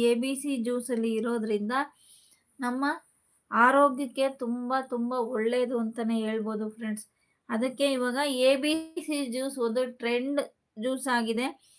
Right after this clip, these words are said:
ಎಲ್ಲರ ಬಾಯಲ್ಲೂ ಎ ಬಿ ಸಿ ಜ್ಯೂಸ್, ಎ ಬಿ ಸಿ ಜ್ಯೂಸ್ ಅಂತ ಹೇಳ್ತಾನೆ ಇರ್ತಾರೆ. So,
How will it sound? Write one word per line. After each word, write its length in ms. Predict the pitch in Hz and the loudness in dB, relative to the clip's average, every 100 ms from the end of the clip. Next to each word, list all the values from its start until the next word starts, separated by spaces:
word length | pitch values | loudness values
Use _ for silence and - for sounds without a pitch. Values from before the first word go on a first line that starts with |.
| _ - | _ -4
ಎಲ್ಲರ 460 | 233 262 285 285 277 | 0 2 0 0 0
ಬಾಯಲ್ಲೂ 480 | 247 240 247 254 277 | 2 2 2 0 0
ಎ 140 | 226 226 | 4 2
ಬಿ 200 | 254 254 | 2 -6
ಸಿ 200 | 262 233 | -6 -6
ಜ್ಯೂಸ್, 380 | 208 226 226 - _ _ _ _ _ _ _ _ _ | 0 0 0 -6 _ _ _ _ _ _ _ _ _
ಎ 140 | 220 226 | -2 0
ಬಿ 180 | 240 254 | 0 -2
ಸಿ 240 | 254 240 | -2 -4
ಜ್ಯೂಸ್ 320 | 208 233 233 | 0 -2 -2
ಅಂತ 200 | 233 208 233 | -4 -2 -4
ಹೇಳ್ತಾನೆ 540 | 214 233 233 233 233 | -4 -4 -4 -4 -2
ಇರ್ತಾರೆ. 380 | 226 240 233 277 320 _ | -4 -8 -8 -8 -12 _
So, 160 | - | -6